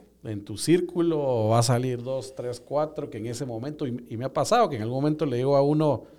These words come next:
eh, "Mira, ¿querés un apartamento aquí? Te doy inversión, que la gran diabla". "No, no, no". Pero en seis meses, vos, me acuerdo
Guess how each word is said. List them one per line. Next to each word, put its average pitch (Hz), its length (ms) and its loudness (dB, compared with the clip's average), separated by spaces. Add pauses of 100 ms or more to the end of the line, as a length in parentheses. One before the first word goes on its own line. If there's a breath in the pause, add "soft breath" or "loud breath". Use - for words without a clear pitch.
(680 loud breath)
eh, 113 200 -4
"Mira, 165 520 6
¿querés 135 280 -4
un 170 80 -2
apartamento 156 500 -4
aquí? 233 320 -2
Te 147 180 -6
doy 123 360 -6
inversión, 123 520 -6
que 151 80 -6
la 120 80 -2
gran 123 160 -2
diabla". 247 280 -8
"No, 262 100 -6 (160)
no, 247 300 -2
no". 269 60 -14 (240)
Pero 123 180 -4
en 101 100 -8
seis 143 220 -6
meses, 240 500 -6 (180)
vos, - 420 0 (180)
me 110 100 -6
acuerdo 139 440 -10